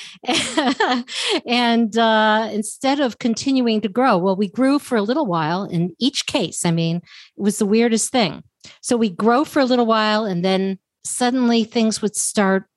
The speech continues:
going backwards almost. And what was happening, and this is before people talked about disruption, really, uh, was that these companies were getting disrupted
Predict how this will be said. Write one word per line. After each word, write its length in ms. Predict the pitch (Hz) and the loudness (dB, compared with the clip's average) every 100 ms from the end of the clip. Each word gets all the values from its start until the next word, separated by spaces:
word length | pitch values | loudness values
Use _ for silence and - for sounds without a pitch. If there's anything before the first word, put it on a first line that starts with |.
| _ - | _ -4
going 220 | 185 180 | 0 0
backwards 600 | 160 185 - 311 311 - | 0 -4 -2 -4 -2 -6
almost. 640 | - 156 151 135 - - - - - - - - - | -6 -6 -6 -6 -6 -6 -8 -14 -20 -18 -20 -12 -4
And 480 | 214 202 196 190 190 | 0 2 2 2 0
what 360 | - 175 233 208 | -2 -2 -2 0
was 160 | 208 | -4
happening, 720 | - 254 294 233 180 160 165 - | 0 0 2 2 2 0 -2 -2
and 140 | 160 | 0
this 180 | 208 - | 0 0
is 80 | 214 | -4
before 560 | 190 170 - 196 190 | -4 -6 0 2 2
people 320 | 180 220 196 175 | 0 -2 -2 -2
talked 360 | - 175 - | -2 -4 -4
about 260 | 156 151 - | -4 -4 -2
disruption, 760 | 165 - 160 190 - 165 143 | -4 -2 -2 -2 -2 -4 -4
really, 440 | 143 165 160 - - _ - - - - - | -4 -2 -4 -8 -14 _ -20 -18 -20 -12 -4
uh, 480 | 175 170 165 160 160 | 0 2 2 0 -2
was 340 | - 175 180 208 | -2 0 2 0
that 120 | - | 0
these 200 | 208 - | 0 0
companies 480 | - 208 202 180 - | -2 0 0 0 0
were 60 | |
getting 280 | 165 170 170 | -2 0 0
disrupted 960 | 170 156 160 160 196 _ 165 - - | 0 -2 0 0 -2 _ -4 -4 -10